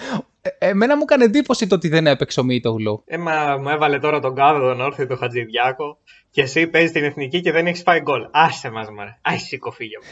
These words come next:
Speaker 1: Ισχύει ότι ο Χατζηδιάκος αδικείται από το μηδέν παθητικό, δηλαδή, εντάξει, ήμαρτον.
Speaker 2: Άντε, παίζεις στόπερ στην εθνική και δεν κάνεις μια γκάφα.
Speaker 1: Εντάξει, ρε φίλε.
Speaker 2: Συγχαθήκαμε.
Speaker 1: Εντάξει, ρε φίλε, ντροπή είναι. Ντροπή είναι. Δηλαδή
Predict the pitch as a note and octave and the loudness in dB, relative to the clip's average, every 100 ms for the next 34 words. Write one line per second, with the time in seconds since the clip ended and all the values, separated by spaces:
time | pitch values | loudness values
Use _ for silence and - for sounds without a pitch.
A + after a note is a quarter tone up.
0 | - - A#2 - F3+ F3+ D#3+ - C3 B2 | -14 -6 -6 0 4 4 2 0 -2 -2
1 | C3 C#3+ D3+ E3+ - _ - _ _ _ | 2 2 2 -4 -8 _ -20 _ _ _
2 | _ _ _ _ - B2+ C3 A2+ F#3 F#3 | _ _ _ _ -2 -2 -2 0 0 4
3 | D3+ B2+ C3 A#2+ A#2+ A#2+ A#2 G#2+ B2+ A#2 | 2 2 -2 -2 -2 -2 -2 -4 -6 -12
4 | A#2+ A#2+ A#2 A#2 A#2+ C#3 D3 D3 _ _ | -10 -8 -8 -8 -4 -2 -2 -6 _ _
5 | _ _ _ _ - D3+ D#3+ - - - | _ _ _ _ 2 2 2 -10 -12 -16
6 | _ _ - _ _ D#3 D#3+ B2 - A#2 | _ _ -20 _ _ 2 4 2 2 -4
7 | A#2+ _ A#2 A#2 A#2+ - _ _ _ _ | -4 _ -4 -4 -4 -20 _ _ _ _
8 | D3 D3 B2+ D#3 D#3 C3+ C#3 B2 B2+ B2 | -2 -2 0 0 0 -4 -10 -10 -10 -8
9 | F3+ E3 D#3+ F3 D3 E3 D3 D#3+ - G2 | -4 -4 -2 -4 -2 -4 0 -2 -2 -10
10 | - _ - C3+ F3 - B2+ A#2 G#2 G#2 | -16 _ 0 2 2 -6 -8 -8 -10 -8
11 | D3+ D3 C#3 F3 F3 A#2 A#2+ E3+ - B2 | -8 -6 -2 -2 -2 0 2 0 -2 -8
12 | - A2 A2+ A#2 - F3+ D3 G#2 G#2 - | -6 -8 -2 -2 4 2 2 -4 -16 -20
13 | _ _ _ _ B2 A#2+ - D#3+ E3 A2+ | _ _ _ _ 0 0 2 2 2 -4
14 | G#2+ _ _ _ _ _ - C3+ C3 E3 | -12 _ _ _ _ _ -2 2 4 4
15 | D#3+ | 2